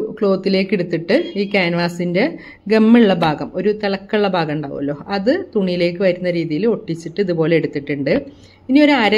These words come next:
ഇഞ്ച് വിട്ടിട്ട് നമ്മൾ ഇതിൻ്റെ ചുറ്റുഭാഗം ഒന്ന് കട്ട് ചെയ്യാം. അര ഇഞ്ച് നമുക്കൊരു സീം അലവൻസ് കൊടുക്കണം,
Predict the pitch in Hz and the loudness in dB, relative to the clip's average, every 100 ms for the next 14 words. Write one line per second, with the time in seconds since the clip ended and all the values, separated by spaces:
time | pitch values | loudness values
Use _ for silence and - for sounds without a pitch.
0 | 220 202 214 208 165 170 190 170 156 202 | 2 4 2 2 -4 -2 0 0 0 0
1 | 359 - - 214 233 240 240 226 - 202 | 0 -6 -12 2 4 4 2 -2 0 2
2 | 180 170 175 175 175 170 151 135 120 - | 4 2 0 0 -2 -4 -4 -4 -6 -14
3 | - _ _ _ _ _ - _ - 214 | -20 _ _ _ _ _ -20 _ -8 0
4 | 226 277 247 233 294 370 - - 208 196 | 4 6 6 4 2 0 -8 -10 -4 -2
5 | 202 226 247 - - _ _ _ _ _ | 0 0 0 -6 -20 _ _ _ _ _
6 | - 208 190 185 190 190 233 196 165 165 | -4 0 2 2 2 2 2 2 0 -2
7 | 196 | -4